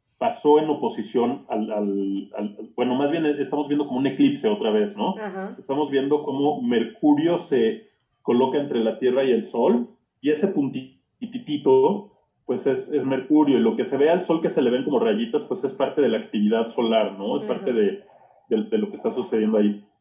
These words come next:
Speaker 1: Entonces, poder ver esto, otra vez, esto también fue desde la Ciudad de México, desde la, eh, desde la azotea de mi casa, y esto fue a la una de la tarde.
Speaker 2: Guau.
Speaker 1: Nada más que sí fue un evento astronómico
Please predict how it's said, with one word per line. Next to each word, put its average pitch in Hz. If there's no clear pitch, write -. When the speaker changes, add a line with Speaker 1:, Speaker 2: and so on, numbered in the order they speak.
Speaker 1:
Entonces, 190
poder 156
ver 180
esto, 156
otra 143
vez, 143
esto -
también 131
fue 139
desde 110
la 107
Ciudad 127
de 196
México, -
desde 110
la, 104
eh, -
desde 110
la 107
azotea -
de 180
mi 160
casa, 160
y 165
esto 147
fue 156
a -
la 139
una 135
de 127
la 101
tarde. 104
Speaker 2:
Guau. 214
Speaker 1:
Nada 135
más 143
que 143
sí 131
fue 139
un 127
evento 123
astronómico 139